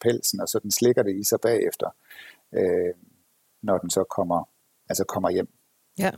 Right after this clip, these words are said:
Speaker 2: Og hvordan tænker du med det her med, om, om det er bedst at lade en hund bade i en sø eller en å, eller ude ved stranden? Altså, der er jo mange strande, hvor hunden ikke må komme her i sommerperioden, jo, kan man sige.
Speaker 1: Mhm.
Speaker 2: Ellers de godkendte
Speaker 1: Ja.
Speaker 2: <laughs> badestrande, kan man sige. Så det, ja.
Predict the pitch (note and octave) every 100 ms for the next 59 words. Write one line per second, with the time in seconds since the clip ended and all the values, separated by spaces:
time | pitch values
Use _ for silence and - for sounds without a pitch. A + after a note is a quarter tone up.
0 | A3+ _ F#3+ A3 D4 E4 C4+ C4 D4+ C#4+
1 | C4 B3 B3+ C4 G#3+ G#3+ G3 F#3 - G3
2 | G3 A3 A#3+ - F#3+ F3 F3+ F3+ G#3 G3
3 | F#3+ F#3 F#3 E3+ D#3+ D#3 B3 D4 - E3+
4 | E3+ F#3 B3 C4 D3 F3+ D#3+ - - -
5 | - - G#3+ G#3 F#3+ F#3+ G3 G#3 F#3 -
6 | F#3 G#3 A3 A#3 A#3+ G#3+ A3 A#3 G3+ F3+
7 | F3+ G#3+ G#3 F3+ F3 - G3+ A#3 A#3 D3+
8 | - D3 D3+ D3+ D3+ C#3+ D3 C#3 - C#3+
9 | - D#3 D3+ B2 A#2+ A#2 C3+ - F3 D#3+
10 | F#3 - G#3+ - A#3+ G#3 - A3 - -
11 | D#3+ G3+ - F3 F#3 F#3+ F3+ F3+ G3+ G3+
12 | G3 G#3+ - G#4+ F4+ - G#3+ G#3+